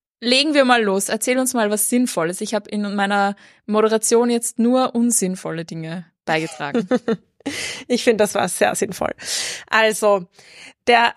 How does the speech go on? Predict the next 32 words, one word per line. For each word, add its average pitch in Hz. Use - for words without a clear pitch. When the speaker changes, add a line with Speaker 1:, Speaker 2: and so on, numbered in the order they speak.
Speaker 2:
Roman 233
ist -
erschienen 269
achtzehnhundertneunundachtzig 233
im 240
Verlag 202
Edgar 208
Pierson. 277
Und 254
übrigens 262
noch 233
eine 220
Randnotiz, 247
Bertha 220
von 247
Suttner 247
hätte 226
heuer 240
zwanzig 214
dreiundzwanzig 214
ihren 214
hundertachtzigsten 233
Geburtstag, 214
also 196
wir 214
sind 226
gerade 247
noch 254
rechtzeitig -
mit 190
dieser 196
Folge. -